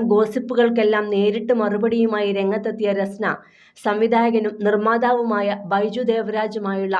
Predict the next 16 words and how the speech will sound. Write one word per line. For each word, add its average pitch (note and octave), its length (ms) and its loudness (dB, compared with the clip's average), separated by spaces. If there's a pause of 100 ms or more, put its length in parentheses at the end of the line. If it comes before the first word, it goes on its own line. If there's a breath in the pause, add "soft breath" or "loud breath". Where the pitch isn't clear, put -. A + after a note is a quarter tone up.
(120)
വിവാഹത്തിന് G#3 560 0
ശേഷം G3+ 460 -4 (240)
കുടുംബജീവിതത്തിലേക്ക് A3+ 1080 0 (200)
ഒതുങ്ങുകയായിരുന്നു. F3+ 880 0 (460 soft breath)
അന്ന് C4 200 2
ചെറിയ C4+ 400 2
പ്രായം B3 500 0
കൂടിയായിരുന്നു G#3+ 640 -2 (160)
രസ്നയ്ക്ക്. F3 520 -8 (340)
ഇന്ന് G#3 260 2 (420 loud breath)
എട്ട് G#3+ 280 -2
വയസ്സുകാരി A3+ 640 0 (140)
ദേവനന്ദയുടെയും G3+ 880 2 (160)
ആറ് A3 280 4
വയസ്സുകാരനായ G#3 840 2
വിഘ്നേഷിന്റെയും G3 800 0